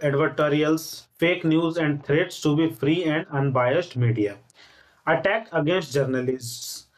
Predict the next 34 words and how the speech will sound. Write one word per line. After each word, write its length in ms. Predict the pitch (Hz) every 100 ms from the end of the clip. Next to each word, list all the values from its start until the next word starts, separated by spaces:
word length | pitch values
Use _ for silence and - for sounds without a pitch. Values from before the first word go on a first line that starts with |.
| _ -
The 140 | 160 160
security 520 | 175 175 180 175 226
of 140 | 202
journalists 640 | 151 151 160 160 190 - -
is 160 | 165 147
the 80 | 160 117
biggest 380 | 135 147 175 -
issue। 280 | 120 117 - _ _ -
Killing 300 | 160 147 117 - -
and 280 | 151 139 120
assaults 420 | 135 175 180 185 - 151
on 160 | 151
journalists 580 | 135 135 131 127 143 -
covering 340 | 135 131 165 156
sensitive 540 | 151 143 165 165 202
issues 360 | 156 143 151 160 - - - -
are 120 | 147 147
very 280 | 139 139 156
common। 300 | 131 113 113
यानी 180 | 147 196
कई 200 | 208 196
बार 160 | 208 196
जर्नलिस्ट 560 | 151 156 156 175 190 -
को 120 | 175
जिंदगी 440 | 151 143 139 143 175
पर 180 | 165
भी 100 | 156
खतरा 460 | 160 139 131 143 - - - _ -
आ 140 | 143
जाता 360 | 139 143 131 131
है। 140 | 123
कई 200 | 127 156
बार 180 | 175 180
वो 160 | 170